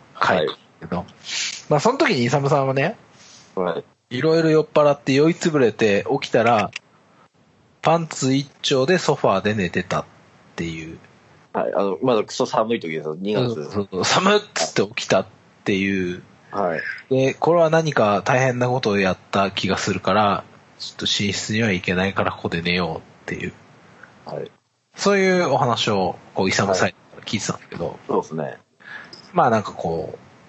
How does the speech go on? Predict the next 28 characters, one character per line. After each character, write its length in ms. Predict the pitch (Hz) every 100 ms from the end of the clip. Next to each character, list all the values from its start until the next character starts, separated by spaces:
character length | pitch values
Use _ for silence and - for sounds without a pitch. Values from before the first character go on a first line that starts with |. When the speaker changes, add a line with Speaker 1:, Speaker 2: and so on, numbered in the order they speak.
| -
Speaker 1:
う、 20 | -
そ 120 | 117
の 60 |
日、 260 | 113 101 95
い 60 | - -
や、 360 | 113 98 87 80 - - - -
な 80 | 101
ん 20 |
か 140 | 101
ま 200 | 110 - -
あ 40 |
ね、 200 | 165 220
こ 420 | - 113 95 90
う、 40 | - - - _ -
イ 40 |
サ 120 | -
ム 60 | 104
さ 80 | 107
ん 20 |
の 60 | 95
嫁 180 | 98 95
さ 160 | 92
ん 140 | 90 82
に 60 |
会 160 | 95 87
う 40 |
の 120 | 82 82
も、 180 | -